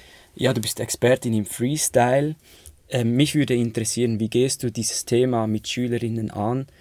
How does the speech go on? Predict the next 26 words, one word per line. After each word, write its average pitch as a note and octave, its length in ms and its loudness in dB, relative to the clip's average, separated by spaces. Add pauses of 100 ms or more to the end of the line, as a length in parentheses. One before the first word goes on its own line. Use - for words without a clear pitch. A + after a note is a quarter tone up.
(200)
Ich - 200 -4
erlebe A#2+ 440 2
oft, D3 260 4
dass A#2 160 -4
in G#2+ 300 -2
Lagern G#2+ 440 -2
das G#2+ 260 -4
kaum C3+ 360 2
gemacht A2 520 -2
wird. D#3 320 0 (300)
Ich - 80 -20
zähle A2 220 2
mich G#2+ 160 0
da G#2 180 0
auch C3 220 2
ein A#2+ 200 -2
wenig C#3 520 0
dazu. C3+ 460 0
Ich C3+ 200 -2 (280)
bin G#2 180 0
nicht C#3 280 0
wirklich C#3 380 -4
im A2+ 120 -6
Freestyle A2+ 840 -2
zu G2+ 260 -4
Hause. D#3 500 0